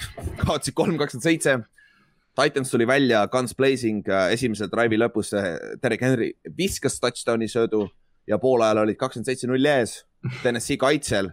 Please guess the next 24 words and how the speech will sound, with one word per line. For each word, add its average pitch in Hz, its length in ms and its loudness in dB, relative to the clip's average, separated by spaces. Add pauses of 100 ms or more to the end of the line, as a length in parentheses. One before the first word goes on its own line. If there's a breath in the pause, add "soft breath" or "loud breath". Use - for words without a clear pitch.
neli 127 180 2
säkki, 110 460 -2 (400)
kaks - 340 -2
force 135 320 0
fumblit 101 460 0 (180)
või 104 220 0
fumble 110 320 0
recovery't, 110 480 0 (280)
üks 131 220 -6
interception, 104 580 -4
third 120 220 0
down 104 180 -2
efficiency 98 460 -8
kolmkümmend 104 300 0
kuus 120 180 0
protsenti, 92 560 -2 (380)
äh, 90 180 0
kolmsada 131 320 0
kolmkümmend 123 240 2
neli 113 140 4
jaardi 123 260 2
ainult 98 240 -2
Chiefsile 90 520 -2 (160)
ja 101 200 2